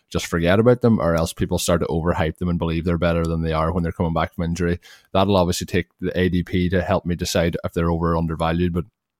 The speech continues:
Fuller's somebody to me at the moment who, because the Texans have it still has success without him,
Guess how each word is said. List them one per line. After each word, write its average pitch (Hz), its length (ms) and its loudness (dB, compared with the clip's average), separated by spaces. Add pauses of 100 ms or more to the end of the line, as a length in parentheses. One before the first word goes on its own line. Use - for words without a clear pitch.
(220)
Fuller's 117 360 4
somebody 92 420 2 (200)
to 92 100 -2
me 87 160 2
at 87 80 0
the 92 60 -2
moment 85 240 0
who, 87 140 4 (500)
because 95 600 0 (180)
the 92 80 -8
Texans - 360 -4
have 85 80 -4
it 82 60 -4
still 85 240 0
has 87 340 -2
success 90 440 -2
without 82 340 -2
him, 110 180 2